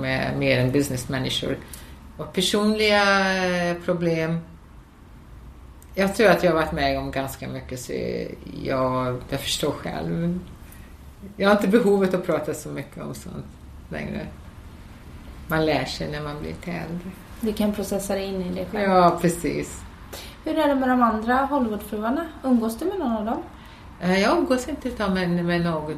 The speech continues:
Speaker 1: någon utav dem. Det har jag aldrig riktigt gjort. Jag, det enda jag umgås med faktiskt är Anna Anka. Jag ser Anna mellan varven. Vi har, vi har våra luncher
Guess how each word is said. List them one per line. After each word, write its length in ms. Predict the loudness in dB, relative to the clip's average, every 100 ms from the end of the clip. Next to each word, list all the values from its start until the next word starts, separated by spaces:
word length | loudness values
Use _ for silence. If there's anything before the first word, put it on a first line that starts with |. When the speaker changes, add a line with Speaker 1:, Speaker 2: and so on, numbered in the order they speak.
| -2
Speaker 1:
någon 320 | 0 2 2
utav 280 | 0 2 0
dem. 100 | -2
Det 60 | -2
har 60 | 2
jag 80 |
aldrig 260 | 2 2 -4
riktigt 340 | -6 -10 -10
gjort. 180 | -8 -6
Jag, 180 | -2 0 0
det 80 |
enda 360 | 2 2 4 2
jag 180 | 2 0
umgås 260 | 0 -2
med 100 | -4
faktiskt 380 | 0 0 0 -4
är 120 | -4 -2
Anna 200 | -2 0 -2
Anka. 320 | -2 -6 -8 -8 -12 -14 -16 -16 -14 -14 -14 -14 -14 -8
Jag 160 | 0 0
ser 300 | 6 6 8
Anna 260 | 6 2 2
mellan 340 | 0 0 0
varven. 480 | 0 -2 -4 -6 -6
Vi 120 | -4
har, 260 | -4 -4 -6 -10 -16 -16 -12
vi 100 | -4
har 80 | 0
våra 240 | 2 4 4
luncher 420 | 2 2 -2